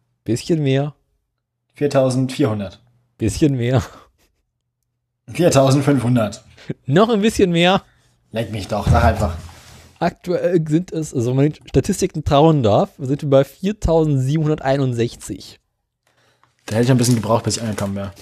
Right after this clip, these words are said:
Speaker 1: <laughs> Unwesentlich. Ich finde das gar nicht schlecht.
Speaker 2: Dafür, dass wir das erst seit zweieinhalb Jahren durchziehen hier.
Speaker 1: Ja.
Speaker 2: Also
Speaker 1: Dafür, dass andere Podcasts das am Tag haben.
Speaker 2: <laughs>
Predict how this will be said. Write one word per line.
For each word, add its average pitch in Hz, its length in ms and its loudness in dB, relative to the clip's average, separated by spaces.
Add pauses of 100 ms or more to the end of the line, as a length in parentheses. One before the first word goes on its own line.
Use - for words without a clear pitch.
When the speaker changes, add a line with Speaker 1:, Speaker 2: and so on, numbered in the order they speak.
(280)
Speaker 1:
<laughs> - 380 -20
Unwesentlich. 110 680 0 (960)
Ich - 60 -20
finde 277 140 0
das - 100 -2
gar 107 100 -4
nicht 165 140 -2
schlecht. - 340 -14 (1800)
Speaker 2:
Dafür, 120 280 0
dass 143 200 0
wir 143 40 2
das 135 160 4
erst 120 520 -2
seit 143 180 0
zweieinhalb 120 800 -2
Jahren 120 420 0
durchziehen 135 600 -6
hier. 156 180 -8 (200)
Speaker 1:
Ja. 127 440 -2 (1600)
Speaker 2:
Also 151 500 2 (140)
Speaker 1:
Dafür, 131 340 2
dass 120 120 0
andere 135 300 0
Podcasts - 540 -4
das 131 140 -6
am 110 80 -8
Tag - 240 -2
haben. 180 300 -2 (840)
Speaker 2:
<laughs> - 40 -4